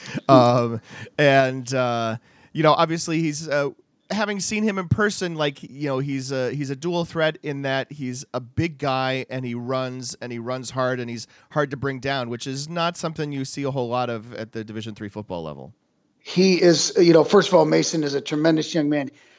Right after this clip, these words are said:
Speaker 2: but he is six-foot-three, two hundred and thirty-five pounds. He's a dual sport athlete here. Uh, he'll be,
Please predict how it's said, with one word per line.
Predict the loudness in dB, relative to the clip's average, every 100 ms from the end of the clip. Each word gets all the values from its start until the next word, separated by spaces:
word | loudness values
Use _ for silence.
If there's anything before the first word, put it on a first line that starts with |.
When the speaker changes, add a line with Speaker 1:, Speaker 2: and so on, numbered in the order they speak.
| _
Speaker 2:
but | 2 4
he | 6
is | 6 4
six-foot-three, | 0 -2 2 2 2 4 2
two | 2 2
hundred | 4 4
and | 4
thirty-five | 4 4 4 6 6 4
pounds. | 2 2 0
He's | -4
a | -6
dual | -2 -2 -2
sport | -2 4 4 6
athlete | 2 2 -2 -2
here. | 4 6 6 2 -16 _ _ _
Uh, | 4
he'll | 6 8
be, | 6 2